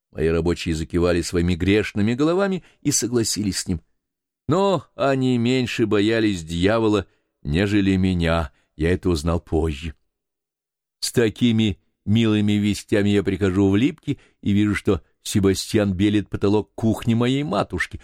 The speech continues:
Он её любил как сын. «Мужайся, голубчик», — сказал он. Бог там, где он и был. Только мы с тобою сущие ослы. Нас провели,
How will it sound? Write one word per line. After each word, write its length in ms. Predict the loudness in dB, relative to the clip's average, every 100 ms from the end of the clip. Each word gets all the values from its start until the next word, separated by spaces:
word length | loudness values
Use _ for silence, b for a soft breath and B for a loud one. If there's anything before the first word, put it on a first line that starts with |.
| b
Он 140 | 0 2
её 160 | 2
любил 320 | 2 0 -2 -2
как 220 | -6 -6
сын. 280 | -6 -6 -10 _ _ _ _ _ _ _ -2
«Мужайся, 840 | 0 0 0 0 0 -2 0 0
голубчик», — 720 | 2 2 0 -4 -6 -4 -2
сказал 420 | -4 -2 0 2 0
он. 140 | -4 _ _ _ _ _ _
Бог 640 | -2 0 2 0 -4 -18 _ _ _ _
там, 300 | 0 0 -2
где 200 | -2 0
он 160 | 0 0
и 40 |
был. 300 | 2 2 0 _ _ _ _ _ _ _
Только 300 | 0 0 0
мы 200 | 0 0
с 140 | -2 -2
тобою 340 | 0 2 2
сущие 640 | 0 -2 -2 -4 -4 -2
ослы. 360 | -2 -2 -2 -4 _ _ _ _ _ -4
Нас 420 | 0 0 -2 -4
провели, 840 | 0 2 2 0 -2 -2 0 -2